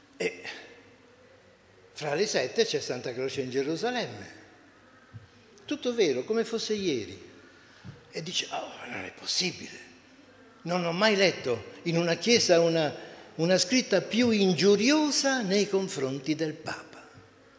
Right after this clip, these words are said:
Voi che fate quando tornate dal vostro periodo di vacanze?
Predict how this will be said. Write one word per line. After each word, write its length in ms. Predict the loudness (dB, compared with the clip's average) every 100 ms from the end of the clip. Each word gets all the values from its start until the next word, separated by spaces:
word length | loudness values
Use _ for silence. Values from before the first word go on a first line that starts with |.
| -20 _ _ _ _ -20 -20 -20 -14
Voi 180 | 0 2
che 140 | 4 0
fate 360 | -2 -6 -8
quando 260 | -8 -8 -8
tornate 680 | -8 -6 -8 -8 -10 -12 -18 -20 -8 -8 -8
dal 240 | -8 -4 -4
vostro 320 | -4 -4 -6
periodo 440 | -6 -6 -6 -6
di 200 | -6 -4
vacanze? 800 | -2 -2 -2 -4 -6 -10 -14 -16